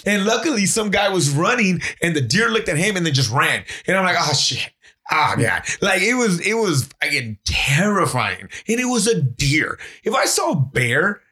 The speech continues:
I would shit myself. Like, I wouldn't even, I, hell, uh-uh. You see, I don't even like that interaction. It was crazy. But it's a funny thing, though. Um, y-, you,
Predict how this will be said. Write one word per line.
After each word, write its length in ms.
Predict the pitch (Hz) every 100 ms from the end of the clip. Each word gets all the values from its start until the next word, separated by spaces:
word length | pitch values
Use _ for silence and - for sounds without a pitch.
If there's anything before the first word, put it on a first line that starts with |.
| _ -
I 120 | 196
would 180 | 226 226
shit 340 | 165 - 196 98
myself. 440 | 107 - - - -
Like, 220 | 143 -
I 160 | 180
wouldn't 180 | 208 214
even, 200 | 202 180 -
I, 460 | 156 - 117 135 -
hell, 440 | 240 269 196 135
uh-uh. 300 | - - 117
You 100 | 95
see, 300 | 131 202 202
I 140 | - 196
don't 120 | 202
even 180 | 202 185
like 200 | 180 170
that 240 | 196 165
interaction. 460 | - 135 117 107 104
It 60 | 135
was 120 | 143
crazy. 380 | 175 160 98 - - - -
But 100 | 214
it's 100 | 220
a 40 |
funny 180 | 185 170
thing, 180 | 131 107
though. 200 | 98 92 - - _ -
Um, 460 | 147 123 104 87 _ _ -
y-, 80 | 147
you, 600 | 143 143 147 180 156